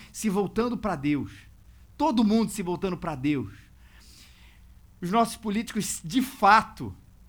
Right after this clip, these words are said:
não são alianças espúrias com, com o tipo de igreja ou coisa parecida, de fato se voltando pra Deus. Quem é que não gostaria de ver a sua cidade,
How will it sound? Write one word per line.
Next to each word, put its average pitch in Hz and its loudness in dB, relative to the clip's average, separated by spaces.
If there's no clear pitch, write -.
não 143 -8
são 202 0
alianças 196 0
espúrias 185 0
com, 156 -8
com 165 -8
o 151 -8
tipo 156 -10
de 151 -10
igreja 156 0
ou 156 -8
coisa 175 -4
parecida, 170 -6
de 180 -4
fato 220 0
se - -6
voltando 180 -4
pra 170 -2
Deus. 175 -2
Quem 233 0
é 294 4
que 302 -6
não 247 -4
gostaria 208 -2
de 170 -6
ver 147 0
a 151 -2
sua 202 -4
cidade, 151 -2